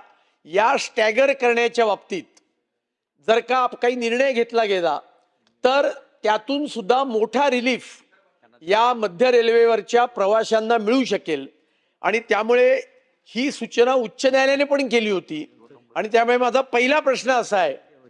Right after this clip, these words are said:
की उच्च न्यायालयाच्या सूचनेप्रमाणे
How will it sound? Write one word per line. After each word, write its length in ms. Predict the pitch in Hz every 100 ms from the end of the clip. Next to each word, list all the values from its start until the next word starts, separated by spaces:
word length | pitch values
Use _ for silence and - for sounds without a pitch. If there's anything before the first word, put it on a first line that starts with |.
| 107 _ _ _ _
की 480 | 240 269 285 294 _ 139 135 _ 117 _ _ _ _ _
उच्च 280 | 214 - -
न्यायालयाच्या 720 | 269 262 254 262 254 254 277
सूचनेप्रमाणे 880 | - 226 - 254 254 254 208 214 185